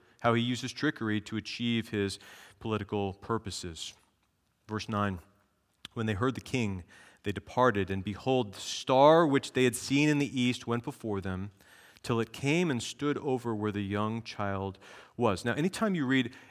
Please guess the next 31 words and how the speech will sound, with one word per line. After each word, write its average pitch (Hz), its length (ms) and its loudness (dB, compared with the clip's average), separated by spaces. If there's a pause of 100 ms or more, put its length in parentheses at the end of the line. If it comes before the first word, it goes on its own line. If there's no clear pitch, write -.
(120)
"and 135 160 2
behold," 165 680 10
or 135 360 2
"lo" 151 640 8
in 135 140 -4
the 127 40 -2
scriptures, 123 640 0
it's 131 340 -4
like 127 140 -4
a 113 40 -4
flag. 110 500 2 (220)
"Hey, 143 260 2 (280)
I'm - 80 -14
calling 175 280 0
your 156 80 4
attention 147 340 -4
to 110 60 -4
something 123 320 -6
important 139 420 -4
here." 104 240 -2 (1400)
What 120 240 0
is 139 140 -4
that? 87 260 -6
"The 113 80 -8
star 196 640 2
which 147 240 -2
they 135 140 4
had 120 100 4
seen 160 500 -2
in 143 120 0
the 120 160 -6